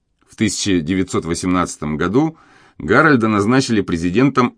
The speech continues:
International Harvester, и он вернулся в Чикаго. Эдит же осталась в Цюрихе. "Ко мне постоянно приходят новые пациенты. Сейчас у меня с полсотни случаев",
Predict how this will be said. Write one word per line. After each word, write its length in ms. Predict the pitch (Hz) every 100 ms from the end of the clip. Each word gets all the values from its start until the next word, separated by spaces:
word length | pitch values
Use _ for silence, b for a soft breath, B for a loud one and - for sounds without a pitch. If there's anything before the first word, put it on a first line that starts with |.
| -
International 840 | 90 90 95 117 - 117 110 101 101
Harvester, 680 | 98 80 67 - - 67 - b b b
и 100 | -
он 160 | 120 175
вернулся 500 | 139 113 123 135 131
в 60 | -
Чикаго. 640 | 120 101 - 67 64 57 - _ _ _ _ _ _ -
Эдит 280 | 92 117 180
же 200 | 147 151
осталась 400 | 123 156 156 135
в 80 | -
Цюрихе. 680 | - 98 87 78 73 67 - _ _ _ _ _ _ _ -
"Ко 120 | 117
мне 140 | 127
постоянно 600 | 135 135 - 117 131 151 143
приходят 480 | 127 131 135 131
новые 340 | 117 127 135 135
пациенты. 840 | 131 - 127 107 82 69 69 62 b b
Сейчас 560 | b 104 95 139 147 -
у 60 | 123
меня 220 | 120 127
с 120 | 120
полсотни 600 | - 135 151 - 147 - 135
случаев", 680 | 131 101 73 - 64 -